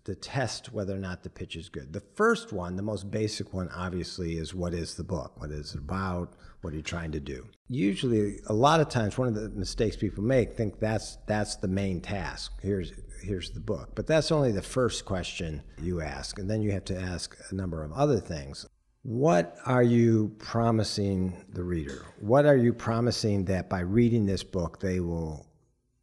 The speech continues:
get at, by the end of it? You know, in a novel, it might be just entertainment and a thrilling story. There might be some meta messages in there, like an issue of our time that you also learn about, or what the world looks like through someone else's eyes of you, that you'd be interested in.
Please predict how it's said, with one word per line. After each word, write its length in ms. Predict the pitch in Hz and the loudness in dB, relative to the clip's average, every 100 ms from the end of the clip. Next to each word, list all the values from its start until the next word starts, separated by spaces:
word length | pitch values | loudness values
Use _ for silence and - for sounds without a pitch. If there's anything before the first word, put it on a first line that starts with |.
| _ _ - | _ _ -6
get 260 | 92 101 82 | 0 0 -2
at, 160 | 82 78 | -6 -6
by 120 | 85 | -6
the 180 | 78 82 | -4 -6
end 220 | 82 78 | -6 -8
of 100 | 69 | -8
it? 160 | 65 - _ _ _ _ - | -12 -16 _ _ _ _ 0
You 100 | 170 | 2
know, 80 | |
in 80 | 113 | 4
a 60 | 113 | 4
novel, 500 | 113 127 131 135 127 | 6 6 6 6 4
it 60 | |
might 200 | 104 104 | 4 0
be 80 | 104 | 0
just 240 | 110 104 - | 0 0 0
entertainment 640 | 107 90 113 127 123 82 | -4 0 2 2 2 0
and 80 | 82 | -4
a 40 | |
thrilling 440 | - 104 104 101 | -4 -4 -2 -2
story. 640 | 90 - 123 127 98 82 85 | -4 -4 0 0 0 -2 -6
There 140 | 104 98 | -6 -4
might 160 | 98 | -2
be 100 | 98 | -4
some 300 | 90 92 87 | -4 -4 -2
meta 240 | 92 107 120 | 0 2 2
messages 680 | 120 120 - 117 127 113 | 2 2 0 0 2 2
in 180 | 120 120 | 2 2
there, 360 | 120 120 117 117 | 2 2 2 2
like 240 | 95 82 | 0 -4
an 100 | 92 | -6
issue 440 | 92 113 - 113 110 | -2 -2 0 0 0
of 100 | 101 | 2
our 100 | 98 | 0
time 420 | - 107 110 117 | -2 -2 0 0
that 140 | 113 | 0
you 100 | 113 | 0
also 280 | 110 107 113 | 0 -2 -4
learn 260 | 107 110 110 | -2 -2 -2
about, 540 | 117 107 107 107 107 | -2 0 2 2 0
or 400 | - 82 80 82 - - - - | -4 -6 -6 -8 -12 -20 -18 -12
what 120 | - | -6
the 80 | 101 | -4
world 240 | 101 95 | -2 -2
looks 260 | 98 95 117 | -6 -4 -4
like 200 | 101 - | -4 -4
through 240 | 104 90 - | -6 -6 -8
someone 420 | - - 98 95 | -8 -4 -2 -2
else's 320 | 95 - 92 | -4 -6 -4
eyes 460 | 92 92 92 92 110 - | -4 -4 -6 -8 -12 -16
of 120 | 85 - | -14 -12
you, 180 | - - | -12 -10
that 180 | 87 80 | -10 -8
you'd 120 | 80 | -8
be 140 | 82 | -6
interested 480 | 101 - - - - | -6 -8 -10 -8 -6
in. 160 | 62 | -6